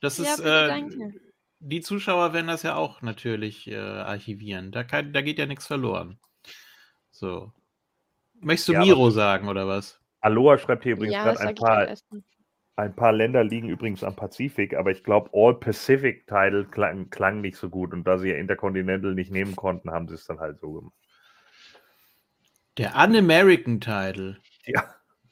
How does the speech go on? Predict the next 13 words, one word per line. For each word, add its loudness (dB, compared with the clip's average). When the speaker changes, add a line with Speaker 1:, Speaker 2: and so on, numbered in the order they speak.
Speaker 1:
<laughs> -6
Speaker 3:
Kommt 0
Speaker 1:
Ja, 8
wieso? 4
Speaker 3:
Test, -10
Test 8
und 6
Christian 4
wieder 6
rein. 6
„America 10
sucks!“ 10
Speaker 1:
<laughs> -12